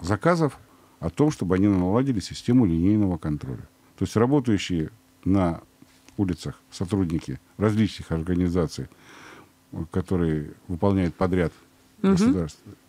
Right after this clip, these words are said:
Speaker 1: городской подряд, должны вести такие, такой функционал, потому что его нет.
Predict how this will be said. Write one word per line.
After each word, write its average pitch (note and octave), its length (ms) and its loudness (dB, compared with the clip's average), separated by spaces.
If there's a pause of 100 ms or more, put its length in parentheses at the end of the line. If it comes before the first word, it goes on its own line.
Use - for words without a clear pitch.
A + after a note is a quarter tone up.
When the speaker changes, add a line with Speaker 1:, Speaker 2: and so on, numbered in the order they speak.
(520)
Speaker 1:
городской F#2 360 -2
подряд, B2+ 320 0 (1500)
должны G2+ 340 4
вести D3+ 340 2
такие, B2 500 2 (260)
такой A#2 280 4
функционал, G2 680 2 (840)
потому G#2 320 2
что - 160 -2
его G2+ 320 4
нет. G#2 300 2